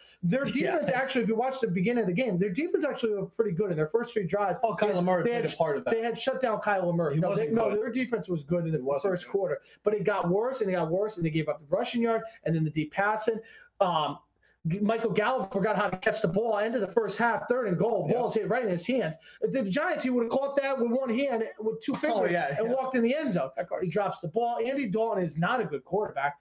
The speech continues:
Speaker 1: It showed last night. He's not a good quarterback. Their offensive line is in, is, is decimated with injuries. Zach Martin left the game with a concussion. They lost both of their tackles this season. Uh, Travis Frederick retired in the beginning of the season.
Speaker 2: Joe.
Speaker 1: So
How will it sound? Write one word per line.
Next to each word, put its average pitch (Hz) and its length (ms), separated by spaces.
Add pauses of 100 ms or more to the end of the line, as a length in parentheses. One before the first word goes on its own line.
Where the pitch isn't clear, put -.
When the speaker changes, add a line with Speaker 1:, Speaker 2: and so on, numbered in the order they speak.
(200)
Speaker 1:
It 196 160
showed 247 220
last 175 280
night. 190 280 (340)
He's 175 300
not 233 180
a - 40
good 175 180
quarterback. 170 440
Their 220 140
offensive 233 460
line 190 420 (640)
is 175 220
in, 147 180 (160)
is, 143 260 (380)
is 147 160
decimated 214 480
with 151 120
injuries. 170 400
Zach 190 260
Martin 208 220
left 190 160
the 180 60
game 175 180
with 160 120
a - 20
concussion. 156 480
They 156 80
lost 208 340
both 202 200
of 180 80
their 175 100
tackles 175 420
this 147 160
season. 147 440 (440)
Uh, 156 300
Travis 240 320
Frederick 202 420
retired 190 440
in 175 60
the - 20
beginning 175 260
of 170 60
the 175 40
season. 160 480
Speaker 2:
Joe. 226 220
Speaker 1:
So 208 240